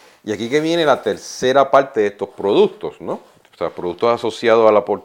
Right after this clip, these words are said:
a, a, como intereses al, al prospecto, productos asociados a la oportunidad,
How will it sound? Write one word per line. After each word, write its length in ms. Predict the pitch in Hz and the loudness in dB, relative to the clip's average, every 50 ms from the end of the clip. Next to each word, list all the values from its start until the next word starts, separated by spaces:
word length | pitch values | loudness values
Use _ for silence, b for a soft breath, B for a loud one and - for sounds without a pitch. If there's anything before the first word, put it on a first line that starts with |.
| - - | -4 -2
a, 280 | 98 95 90 87 - - | 0 2 2 0 0 -2
a, 400 | - 90 90 87 80 - - - _ _ _ | -2 0 0 0 -2 -4 -6 -12 _ _ _
como 260 | - - 92 90 92 | -14 -12 -10 -8 -10
intereses 800 | 92 87 - - 98 92 98 113 127 131 - 170 170 170 - B B B B B B B B B B B B B B | -10 -8 -4 -2 0 2 4 2 2 2 0 -2 -2 -2 -6 B B B B B B B B B B B B B B
al, 400 | - 98 95 92 90 90 - - - | -2 0 0 0 0 -2 -6 -6 -4
al 180 | 98 92 85 - | -4 -4 -4 -6
prospecto, 720 | - 95 90 - - - 117 120 120 - - 190 196 196 - _ - | -6 -8 -8 -8 -2 0 2 2 2 0 -4 -6 -6 -6 -8 _ -6
productos 440 | 107 95 90 90 90 - - 110 110 | -4 -4 -4 -4 -4 -4 -4 -2 -2
asociados 540 | 113 110 - 110 - - - 110 104 104 | -2 -4 -8 -10 -12 -4 0 2 4 4
a 40 | 104 | 4
la 60 | 101 | 2
oportunidad, 800 | 101 101 110 110 107 - - 147 143 151 156 147 147 156 160 B | 2 0 0 -2 -2 -2 -4 -6 -4 -2 0 0 0 0 0 B